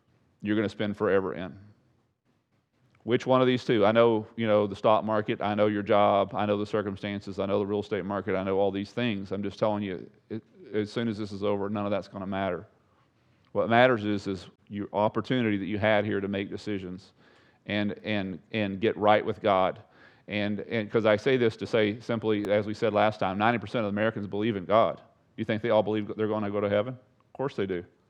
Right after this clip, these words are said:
I could, I could be sitting in a crowd of millions right now. There's just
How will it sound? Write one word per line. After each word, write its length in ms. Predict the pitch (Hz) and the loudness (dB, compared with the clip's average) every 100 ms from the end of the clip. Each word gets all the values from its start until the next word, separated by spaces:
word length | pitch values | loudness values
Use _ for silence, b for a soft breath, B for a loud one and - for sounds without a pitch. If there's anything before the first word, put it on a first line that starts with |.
| _ _ _ _ - | _ _ _ _ -4
I 80 | 113 | -2
could, 120 | 107 | 0
I 60 | 117 | 0
could 100 | 120 | 0
be 60 | 113 | 0
sitting 220 | 131 107 | -2 -2
in 40 | |
a 40 | 101 | 2
crowd 220 | 120 113 | 4 4
of 60 | |
millions 340 | 104 113 117 95 | 4 2 0 0
right 160 | 92 | -2
now. 240 | 95 95 101 | -2 -6 -6
There's 140 | 104 | -8
just 180 | 101 - | -8 -14